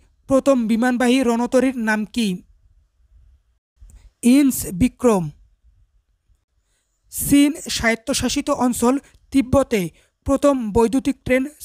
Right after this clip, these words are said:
চালু করে কবে? পঁচিশ জুন দুই হাজার একুশ। জাহাজ বিধ্বংসী ক্ষেপণাস্ত্র আত্মাকা কোন দেশের তৈরি?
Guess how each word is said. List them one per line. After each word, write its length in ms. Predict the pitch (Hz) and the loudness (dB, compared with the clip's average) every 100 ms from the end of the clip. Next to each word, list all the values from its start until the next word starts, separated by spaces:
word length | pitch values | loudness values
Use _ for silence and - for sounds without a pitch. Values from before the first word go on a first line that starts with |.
| - | -6
চালু 220 | 233 240 | -2 0
করে 240 | 254 240 233 | 0 0 0
কবে? 320 | 220 196 160 - _ - _ _ _ _ _ _ _ _ _ _ _ _ _ _ _ - - | 0 0 -4 -10 _ -20 _ _ _ _ _ _ _ _ _ _ _ _ _ _ _ -20 -4
পঁচিশ 460 | - 247 285 277 185 | 0 2 2 0 2
জুন 240 | 254 277 330 - | 2 2 -2 -4
দুই 180 | 190 240 | 0 2
হাজার 240 | 226 240 | 2 -2
একুশ। 560 | - 226 247 202 - - _ _ _ _ _ _ _ _ _ _ _ _ _ _ 180 160 | -2 -2 -2 -2 -6 -18 _ _ _ _ _ _ _ _ _ _ _ _ _ _ -6 0
জাহাজ 460 | 226 208 262 208 | 2 2 0 0
বিধ্বংসী 540 | 220 196 262 254 - 262 | -2 0 0 0 -2 -4
ক্ষেপণাস্ত্র 720 | 254 247 247 233 - 233 285 - _ | -4 -2 -2 -4 -2 -2 -2 -6 _
আত্মাকা 600 | 226 - 247 254 226 185 - _ _ | -8 -4 -2 0 0 -4 -6 _ _
কোন 220 | 269 254 | 0 2
দেশের 240 | 254 269 | 2 -2
তৈরি? 500 | - 240 226 202 180 | -2 0 2 0 -4